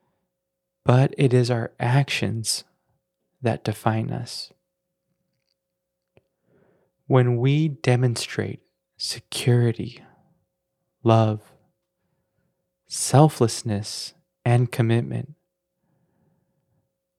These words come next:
our partners will be encouraged to do the same. Libido can be a purely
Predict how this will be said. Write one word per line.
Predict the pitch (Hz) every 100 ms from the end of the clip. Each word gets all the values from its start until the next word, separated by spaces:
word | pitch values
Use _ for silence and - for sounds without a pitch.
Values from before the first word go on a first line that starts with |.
| _
our | 110 107
partners | - - 123 - 127 107 110 - - _ _ _ _ _ -
will | 135
be | 147 139
encouraged | 127 - - 135 127 107 104 - - - _ _
to | - 104
do | 110
the | 104
same. | 98 - 104 104 110 - _ _ _ _ _ _ _ _ _ _ _ _ _ _ _ _ _ _ _ _ _ _ _ _ _ _ _ _ _ _ _ _ _ _ _ _ _ _ _ _ _ _ _ _ _
Libido | 120 113 120 135 131 104 107 - _ _ -
can | 120 107
be | 110
a | 104
purely | - - 139 139 139 143